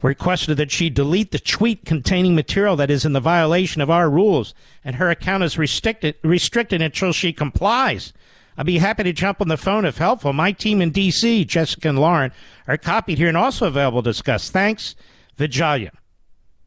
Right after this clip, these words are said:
Congressman Kahana tries to reroute the conversation to the First Amendment, mention of which is generally hard to find in the files,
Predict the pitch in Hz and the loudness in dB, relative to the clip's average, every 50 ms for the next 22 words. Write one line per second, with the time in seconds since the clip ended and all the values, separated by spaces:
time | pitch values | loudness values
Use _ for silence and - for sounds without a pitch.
0 | _ _ _ _ _ _ _ _ _ _ _ - - _ - - - - - - | _ _ _ _ _ _ _ _ _ _ _ -20 -20 _ -20 -20 -20 -20 -20 -20
1 | _ _ _ _ - 151 151 143 147 139 - - 139 127 - - 113 131 123 139 | _ _ _ _ -2 0 0 2 2 0 0 0 0 0 0 0 0 2 2 2
2 | 170 175 170 147 - - - 139 131 131 123 113 - - - 131 120 117 143 139 | 2 0 0 -2 -2 0 0 2 2 2 2 0 0 -2 -2 0 2 2 4 4
3 | 120 135 147 170 196 - - - - 117 127 117 107 113 104 - - 117 113 104 | 4 4 2 2 0 -2 -6 -6 -4 -2 0 2 2 0 0 2 2 0 0 0
4 | - - 110 98 110 104 - - 131 123 120 - - 107 101 127 156 156 101 67 | 0 0 0 0 0 0 0 0 0 0 0 0 -2 0 0 0 0 0 -2 -4
5 | - - - - - - - - - - - - - 120 135 156 165 - - 139 | -8 -14 -20 -20 -20 -20 -20 -20 -20 -20 -20 -10 -4 -2 0 0 0 0 0 0
6 | 113 101 127 123 - - 120 101 - - 131 135 131 123 120 117 104 98 131 120 | 2 2 2 0 0 -2 -4 -4 -2 0 2 2 4 4 2 2 2 4 4 2
7 | 117 104 101 - - - 139 135 127 123 120 113 98 98 95 - - 156 170 160 | 2 2 -2 -4 -2 0 2 2 4 4 2 2 2 0 -2 -2 0 0 2 2
8 | 110 82 78 80 123 123 - - | 2 0 0 -2 -2 -4 -6 -10